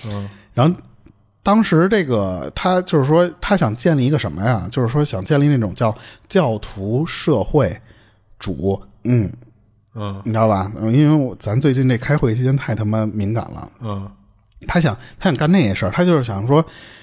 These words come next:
Speaker 2: 想，想在美国宣传社会主义。
Speaker 1: 嗯。
Speaker 2: 而且他信，他那时候加的是美国的那个，那个党，你知道吧？
Speaker 1: 嗯，嗯。
Speaker 2: 所以你说这个其实在美国就是你就，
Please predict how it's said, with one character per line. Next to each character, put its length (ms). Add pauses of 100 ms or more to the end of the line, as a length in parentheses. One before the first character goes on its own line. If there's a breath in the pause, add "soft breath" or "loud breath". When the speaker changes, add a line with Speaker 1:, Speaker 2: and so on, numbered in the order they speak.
(320 loud breath)
Speaker 2:
想， 360
想 220
在 120
美 200
国 160
宣 180
传 140
社 220
会 160
主 160
义。 180 (260)
Speaker 1:
嗯。 360
Speaker 2:
而 100
且 100
他 180
信， 460
他 140
那 160
时 80
候 60
加 240
的 80
是 160
美 220
国 200
的 120
那 120
个， 120
那 120
个 100
党， 160 (200)
你 80
知 60
道 120
吧？ 220
Speaker 1:
嗯， 60
嗯。 40 (1600 loud breath)
Speaker 2:
所 120
以 40
你 100
说 180 (120)
这 180
个 80
其 120
实 120
在 140
美 180
国 160
就 80
是 60
你 160
就， 280